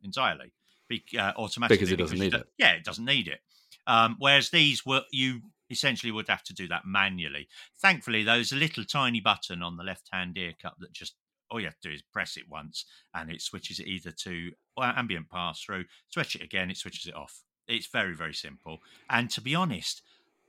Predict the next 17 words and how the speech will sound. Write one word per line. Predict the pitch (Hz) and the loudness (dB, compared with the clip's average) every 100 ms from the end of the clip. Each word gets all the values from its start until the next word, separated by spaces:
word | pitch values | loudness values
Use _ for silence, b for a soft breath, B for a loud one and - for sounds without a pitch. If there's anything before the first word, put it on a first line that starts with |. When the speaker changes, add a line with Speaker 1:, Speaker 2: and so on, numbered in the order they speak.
| _ _ - | _ _ 0
Speaker 1:
I've | 160 196 185 | 2 4 2
always | 180 160 | 0 0
had | 151 135 | 0 -2
a | |
s-, | 127 - | -2 -4
mild | 135 139 151 143 139 | -4 0 2 2 2
issue | 156 - 127 | 2 0 0
with | 107 | -4
adaptive | 95 101 - - 98 | -4 -6 -6 -8 -8
noise | 92 87 82 | -6 -6 -8
cancelling | - 80 - 87 | -10 -12 -12 -12
technologies | - - 87 80 - 87 | -12 -12 -12 -10 -10 -4
anyway, | 120 127 98 69 78 | -2 0 -2 -4 -6
in | 85 | -8
the | 90 | -8
fact | 117 - 107 | -6 -6 -4
that | 107 | -4